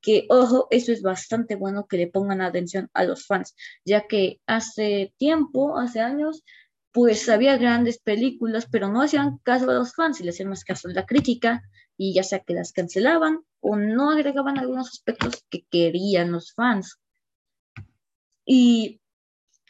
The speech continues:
bueno, pues, ahí lo tenemos. Tenemos varios desastres como Spider-Man tres, es que,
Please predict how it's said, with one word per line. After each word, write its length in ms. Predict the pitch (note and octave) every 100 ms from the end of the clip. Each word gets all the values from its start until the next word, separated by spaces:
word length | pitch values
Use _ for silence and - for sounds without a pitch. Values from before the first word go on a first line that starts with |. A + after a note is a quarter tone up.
| - - _ _ _
bueno, 420 | G#3+ C#4 F#4 B3+
pues, 240 | F#3+ F#3 F3 - - _ _ _ _ _ _ _
ahí 480 | A#3 B3+ B3+ A#3+ A#3+ A#3
lo 140 | A#3
tenemos. 680 | A3 A#3 D#4 C#4 C4+ C4+ - _ _ _ _ _ _ _ _ _ _ _ _ _ _ _ _ _ -
Tenemos 460 | C#4 C#4 C4+ C4+
varios 360 | A#3+ C4+ C#4 C4+
desastres 720 | C4 E4+ F4 F4 D4 D#4+ E4 -
como 580 | B3+ A#3+ A#3+ A3 - -
Spider-Man 520 | - A3 G3+ G3 F#3+
tres, 200 | C4 C#4
es 100 | A#3+
que, 200 | B3+ A#3+